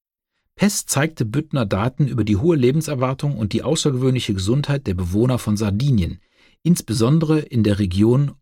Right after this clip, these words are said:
Ogliastra. Da fing Büttner Feuer für das Thema und begann, tiefer in das Phänomen der Langlebigkeit einzutauchen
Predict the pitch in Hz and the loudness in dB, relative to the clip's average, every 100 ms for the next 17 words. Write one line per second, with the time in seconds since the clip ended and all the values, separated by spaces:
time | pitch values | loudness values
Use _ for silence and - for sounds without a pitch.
0 | _ 110 123 120 - - - - - _ | _ 0 2 2 0 -8 -10 -12 -14 _
1 | _ _ _ _ _ _ _ - 113 175 | _ _ _ _ _ _ _ -2 0 0
2 | - 165 143 95 - 127 117 - 104 85 | 2 2 2 2 0 -2 -2 0 2 0
3 | - 95 - - 98 120 135 143 - - | -2 -6 -6 -2 0 0 -2 -4 -14 -20
4 | _ 98 95 98 113 143 147 - 139 143 | _ -4 -2 0 2 2 0 -2 -2 0
5 | 151 113 101 92 - 92 90 98 120 95 | 0 2 0 0 0 2 4 4 2 2
6 | 85 104 107 92 87 - 87 - 92 - | 2 2 2 0 -2 -4 -4 -4 -6 -2
7 | 95 - 110 117 127 | -4 -2 -4 -2 -4